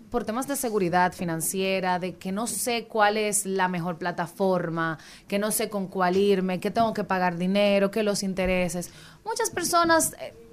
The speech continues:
se, se retienen de tener un, un comercio, una tienda online por esta, por este tema. Pero en Estados Unidos no, en Estados Unidos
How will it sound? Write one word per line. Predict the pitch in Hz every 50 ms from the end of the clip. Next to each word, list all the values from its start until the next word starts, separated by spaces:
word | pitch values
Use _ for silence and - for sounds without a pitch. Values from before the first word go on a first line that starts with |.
| - - - - - - - - -
se, | - - - 277 262 262 262 254 247 220 226
se | 233 - 269 254
retienen | 254 269 - - 277 294 320 330 302 226 202 180 185 185
de | 190 190
tener | 175 196 190 196 196 208 208
un, | 208 208 208 208 196 185 175 165
un | 196 208
comercio, | 202 226 240 220 214 214 214 208 208 - 208
una | 202 202 208 202
tienda | 214 208 214 214 208
online | 208 208 202 185 175 170 170 180 180 - - - - - -
por | 208 208 202
esta, | 202 208 202 208 226 214 208 185 175 165 156 151 131 -
por | - 208 202 208
este | 208 208 226 208
tema. | 180 175 156 151 147 151 156 156
Pero | 254 262 254 226 220
en | 226
Estados | 233 226 - 262 277 311 320
Unidos | 392 381 392 370 320 240
no, | 247 311 359
en | 277
Estados | 214 190 185 196 196 -
Unidos | 247 254 277 294 320 330